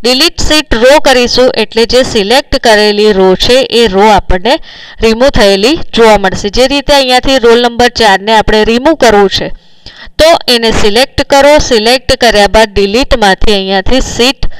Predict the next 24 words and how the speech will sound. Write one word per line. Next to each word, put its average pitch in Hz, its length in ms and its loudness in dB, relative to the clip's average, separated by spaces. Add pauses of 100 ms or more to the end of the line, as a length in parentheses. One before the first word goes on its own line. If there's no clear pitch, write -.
(720)
delete 226 400 0
sheet 269 320 -2 (120)
row 214 140 4
પર 233 220 0 (100)
click 254 320 -2
કરશો 190 380 0 (1160)
એટલે 233 280 -2
ચાર 226 340 0
નંબરની 220 560 -2
જે 208 180 0
રો 190 220 0
છે 247 220 0 (120)
એ 226 120 0
delete 202 400 -2
થઈ 240 160 2
જશે 240 260 0
અને 226 160 0
પાંચ 214 420 0
નંબર 196 340 0
ઉપર 220 420 -2 (400)
automatically 208 840 -2
આપણને 185 500 -2 (500)
shift 302 280 -2
થયેલો 190 480 2